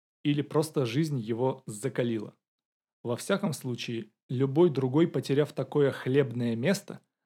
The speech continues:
начал бы ненавидеть всех вокруг, а он сумел выстоять. Молодец. Теперь у нас два самых тяжелых визита.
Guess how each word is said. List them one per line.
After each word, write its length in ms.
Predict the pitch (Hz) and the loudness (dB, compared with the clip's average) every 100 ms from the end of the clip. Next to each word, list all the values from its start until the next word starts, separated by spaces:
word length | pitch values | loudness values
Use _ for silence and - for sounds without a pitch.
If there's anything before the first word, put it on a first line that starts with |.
| _ - | _ -4
начал 380 | 135 180 160 | -2 0 0
бы 240 | 135 139 - | 2 0 0
ненавидеть 840 | 131 143 175 156 170 185 139 - _ | 0 4 4 4 4 2 0 -8 _
всех 400 | - - 196 190 | -18 2 2 2
вокруг, 520 | 151 180 - 123 - _ _ _ _ _ | 0 0 0 -2 -4 _ _ _ _ _
а 140 | - 104 | -4 -2
он 140 | 117 | -4
сумел 380 | - 120 131 127 | -4 -4 -2 0
выстоять. 580 | 135 139 110 98 - _ _ _ _ - | -2 -4 -8 -10 -12 _ _ _ _ -10
Молодец. 640 | 98 107 110 123 - - _ _ _ _ _ _ _ _ | -4 -4 -2 -4 -4 -20 _ _ _ _ _ _ _ _
Теперь 300 | - - 165 | -10 2 4
у 40 | |
нас 180 | 175 156 | 6 2
два 200 | 120 139 | 2 0
самых 420 | 151 156 156 147 | 2 2 2 0
тяжелых 480 | - 135 120 127 123 | -2 -4 0 0 -2
визита. 500 | 123 120 113 110 - | -4 -4 -4 -6 -14